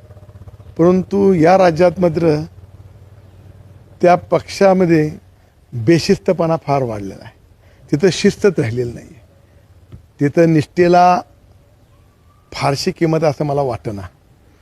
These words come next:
खरं म्हणलं तर. आणि त्याच्या उलट भाजपमध्ये आहे, भाजपमध्ये निष्ठेला किंमत आहे.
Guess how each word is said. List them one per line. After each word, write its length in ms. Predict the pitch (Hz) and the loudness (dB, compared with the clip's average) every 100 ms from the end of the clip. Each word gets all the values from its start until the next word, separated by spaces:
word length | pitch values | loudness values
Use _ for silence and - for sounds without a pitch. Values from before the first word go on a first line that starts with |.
| _ _ _ | _ _ _
खरं 180 | 120 143 | -4 -2
म्हणलं 260 | 156 151 156 | 0 2 2
तर. 200 | 170 180 247 _ - | 2 0 -4 _ -8
आणि 160 | 143 160 | -4 -4
त्याच्या 400 | - 180 160 196 | 0 2 4 2
उलट 260 | 185 202 196 _ _ _ _ _ _ _ _ _ _ _ 113 | 2 2 0 _ _ _ _ _ _ _ _ _ _ _ -6
भाजपमध्ये 680 | 117 139 196 160 123 127 | -2 2 0 0 -6 -6
आहे, 100 | 101 - _ _ _ _ _ _ _ _ _ _ _ 110 | -14 -20 _ _ _ _ _ _ _ _ _ _ _ -4
भाजपमध्ये 600 | 127 139 185 180 185 190 | -2 0 0 0 0 0
निष्ठेला 440 | 180 - 196 185 | 0 0 2 2
किंमत 400 | 165 117 110 - | 0 -6 -8 -14
आहे. 160 | 104 | -18